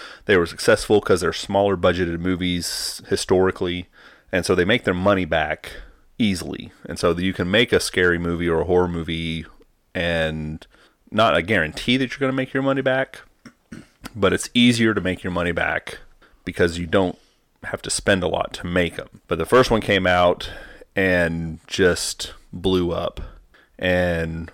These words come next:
redefined scary movies.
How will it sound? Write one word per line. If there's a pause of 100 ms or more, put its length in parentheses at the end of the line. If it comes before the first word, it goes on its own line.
redefined (560)
scary
movies.